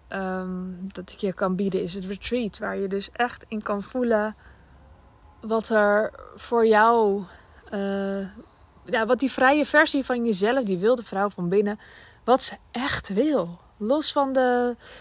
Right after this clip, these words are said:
de, het dagelijkse. Los van waar je nu staat. Los van wat er allemaal van jou verwacht wordt. Wat wil je eigenlijk echt? En in die stilte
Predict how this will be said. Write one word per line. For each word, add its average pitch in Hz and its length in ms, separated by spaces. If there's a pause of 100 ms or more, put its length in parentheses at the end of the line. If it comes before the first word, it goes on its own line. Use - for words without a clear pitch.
(320)
de, 226 200
het 208 140
dagelijkse. 208 720 (240)
Los 254 280
van 254 160
waar 208 160
je 202 100
nu 208 200
staat. 175 460
Los 220 360
van 220 400 (640)
wat 226 220
er 240 100
allemaal 233 220
van 208 140
jou 196 180
verwacht 190 420
wordt. 185 160
Wat 240 140
wil 285 200
je 269 100
eigenlijk 214 400
echt? - 540
En 226 180
in 220 120
die 214 100
stilte 240 640